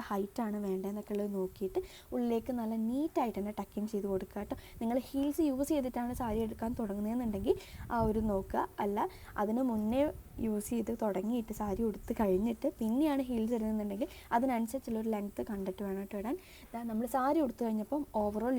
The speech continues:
ലുക്ക് ഇതാണ്. നമ്മുടെ സൈഡ് പ്ലീറ്റ്സ് ഒക്കെ കണ്ടില്ലേ, നല്ല അടിപൊളിയായിട്ട് ഇരിക്കുന്നുണ്ട് കേട്ടോ. നല്ല ഷേപ്പാണ്. സാധാരണ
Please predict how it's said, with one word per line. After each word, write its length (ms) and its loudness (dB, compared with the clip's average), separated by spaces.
ലുക്ക് 320 -2
ഇതാണ്. 320 2
നമ്മുടെ 300 -6
സൈഡ് 200 -2
പ്ലീറ്റ്സ് 240 -6
ഒക്കെ 140 -6
കണ്ടില്ലേ, 320 -4
നല്ല 160 -6
അടിപൊളിയായിട്ട് 560 -8
ഇരിക്കുന്നുണ്ട് 360 -6
കേട്ടോ. 140 -8
നല്ല 240 0
ഷേപ്പാണ്. 480 -2
സാധാരണ 480 4